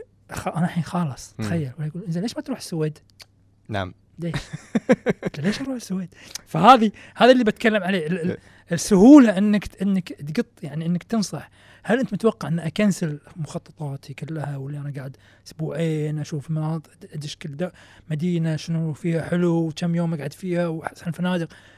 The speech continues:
Speaker 1: عشان قلت لي السويد؟ ما راح أروح السويد. <laughs> آ-، آ-، آ، يعني بعدها يعني قلت: "لو شنو يصير ما راح أروح السويد."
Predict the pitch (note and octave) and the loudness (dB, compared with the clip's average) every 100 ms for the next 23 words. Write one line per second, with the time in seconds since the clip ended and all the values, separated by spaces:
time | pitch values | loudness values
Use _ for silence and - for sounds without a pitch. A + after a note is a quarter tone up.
0 | - - F#3+ E3+ F3+ E3+ C#3+ - D#3+ A3+ | -20 -8 -6 -2 -4 -4 -6 -4 -2 -2
1 | - _ _ _ _ _ E3+ - - A3 | -4 _ _ _ _ _ -8 -8 -8 -12
2 | - - F3+ F3+ - - - - - _ | -12 -10 -8 -8 -14 -20 -20 -20 -20 _
3 | - - G#3 F#3+ - F3+ F3+ F3 - E3 | -20 -16 -8 -6 -6 -8 -10 -10 -8 -6
4 | D#3 D#3 E3 G#3+ A#3 G3 E3 E3 E3 - | -4 -4 -2 0 0 0 -2 -2 -4 -4
5 | E3+ G#3 A#3+ - A#3 G#3+ G3+ E3 - D#3+ | -4 0 -2 0 0 0 -2 -8 -8 -6
6 | D3+ | -6